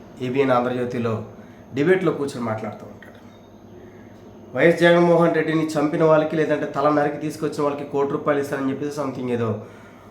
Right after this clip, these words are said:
ఒక, ఆ, తీవ్రమైన వ్యాఖ్యలు చేశాడు అతను.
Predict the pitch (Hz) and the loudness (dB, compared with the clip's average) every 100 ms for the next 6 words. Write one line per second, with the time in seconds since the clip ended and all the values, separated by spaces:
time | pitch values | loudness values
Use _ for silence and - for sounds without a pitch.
0 | - 113 113 123 117 107 101 - - - | -20 -10 0 2 4 2 -2 -12 -20 -20
1 | - - 135 - - - - - - - | -20 -16 -16 -16 -18 -20 -20 -20 -20 -20
2 | - - - - 131 139 151 143 139 135 | -20 -20 -20 -12 -4 0 2 2 2 4
3 | 120 113 120 139 127 123 117 107 104 - | 2 0 -2 -4 -6 -6 -6 -6 -8 -14